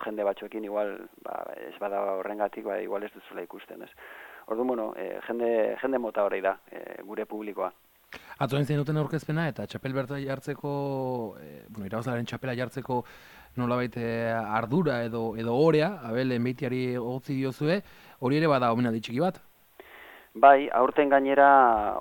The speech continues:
Speaker 1: horrekin lotuta dago nolabait txapelketa, ez? Eh, a-, aurtengo leloa lotu da, eta, eta gero ere irudia da, ba,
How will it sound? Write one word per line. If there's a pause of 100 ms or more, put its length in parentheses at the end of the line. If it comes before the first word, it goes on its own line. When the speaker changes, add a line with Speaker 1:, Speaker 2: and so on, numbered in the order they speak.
Speaker 1:
horrekin
lotuta
dago (100)
nolabait
txapelketa, (100)
ez? (160)
Eh, (280)
a-,
aurtengo
leloa
lotu
da, (460)
eta, (480)
eta
gero
ere
irudia
da,
ba,